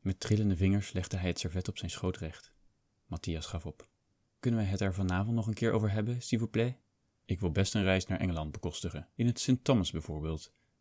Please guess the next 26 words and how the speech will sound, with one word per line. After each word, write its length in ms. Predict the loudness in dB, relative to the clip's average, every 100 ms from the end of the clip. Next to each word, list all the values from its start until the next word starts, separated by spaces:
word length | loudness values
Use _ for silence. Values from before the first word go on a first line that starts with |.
| _
Matthias 400 | -8 -2 -2 -2
rolde 320 | -2 0 0
met 140 | 0
zijn 160 | -6 -8
ogen. 400 | -8 -8 -10 -16 _ _ _
"De 100 | -6
Sorbonne 600 | -2 2 4 6 8 8
en 100 | 6
het 140 | 4 4
Bicêtre, 680 | 2 4 2 4 0 0 -2
ik 180 | -6 0
wil 200 | 4 6
niets 220 | 6 2
anders." 480 | -2 -2 -4 -8 -16 _ _ _
"Dan 200 | 0 4
zijn 180 | 4 4
we 60 | 2
uitgepraat." 600 | 0 -4 -8 -8 -8 -14 _ _ _
Zijn 180 | -8 0
vader 300 | 2 2 0
smeerde 260 | 0 -2
honing 360 | 0 0 0 -2
op 100 | -4
zijn 160 | -6
snee 240 | -6 -4 -4
brood. 340 | -4 -6 -8